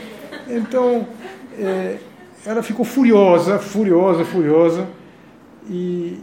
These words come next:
e então, por sorte, hein, porque podia ter acontecido uma tragédia, ela, ela foi chamada lá, o voo dela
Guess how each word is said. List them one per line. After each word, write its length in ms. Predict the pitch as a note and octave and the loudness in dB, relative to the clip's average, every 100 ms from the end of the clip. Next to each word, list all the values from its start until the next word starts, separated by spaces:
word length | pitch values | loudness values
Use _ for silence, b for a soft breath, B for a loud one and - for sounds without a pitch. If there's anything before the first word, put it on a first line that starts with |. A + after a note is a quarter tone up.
| - | -12
e 80 | G#3+ | -4
então, 440 | G#3+ G#3 F3+ G#3 F3+ - - | -4 0 0 0 -4 -10 -4
por 120 | A#3+ | -2
sorte, 480 | - E3+ F#3+ F#3 - | 2 4 4 2 -4
hein, 140 | D3 C#3+ - - | -10 -12 -20 -20
porque 180 | B2 A#2 | -16 -12
podia 320 | B2 B2 C3+ | -10 -6 -6
ter 160 | B2 - | -6 -8
acontecido 340 | B2 C3 C3+ | -10 -10 -8
uma 140 | C#3 D#3 | -6 -6
tragédia, 500 | F#3+ D#3+ C3 D3+ D#3+ - B B B B B - - A3+ | -2 -2 -2 -4 -6 -14 B B B B B -20 -20 -16
ela, 560 | E3 C3 C3 C3 B2+ C3 | -10 -8 -6 -6 -6 -6
ela 120 | C#3 C#3 | -6 -4
foi 100 | D3+ | -2
chamada 540 | G3 F3 D3+ F3+ D#3 | 0 0 2 0 -2
lá, 300 | B2+ D#3 E3 | -4 -6 -8
o 60 | C3 | -12
voo 220 | A2+ C#3+ | -10 -10
dela 500 | C#3 C3+ B2+ A#2+ A#2+ | -6 -4 -4 -6 -8